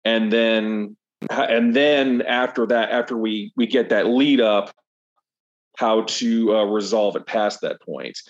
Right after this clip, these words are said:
So, and which may, which depending on the player, that may be that, you know, they may want to, they want,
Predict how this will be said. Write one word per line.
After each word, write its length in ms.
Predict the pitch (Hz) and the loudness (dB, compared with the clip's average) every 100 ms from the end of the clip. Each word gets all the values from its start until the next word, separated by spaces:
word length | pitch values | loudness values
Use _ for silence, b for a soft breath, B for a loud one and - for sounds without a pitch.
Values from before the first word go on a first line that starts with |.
| B B B | B B B
So, 500 | - - 123 110 - | -6 0 2 4 2
and 160 | 117 113 | 0 0
which 260 | 117 - 123 | 0 -2 -2
may, 280 | 135 165 | 0 2
which 340 | 156 143 139 - | 2 0 -2 -6
depending 480 | - - 190 180 143 | -6 -2 0 0 0
on 220 | 123 127 | 0 0
the 60 | |
player, 640 | 117 - 220 214 147 147 147 _ _ | -4 -2 0 2 2 -2 -6 _ _
that 200 | 147 165 | -2 0
may 120 | 160 | -2
be 180 | 156 139 | -2 -2
that, 220 | 135 123 127 | 0 -2 -4
you 120 | 127 | -4
know, 180 | 123 127 | -2 -2
they 160 | 127 | -2
may 220 | 131 131 | -2 -4
want 320 | 131 131 170 160 | -2 -2 -2 -4
to, 80 | 123 | -10
they 100 | 127 | -4
want, 280 | 135 135 123 | -2 -2 -4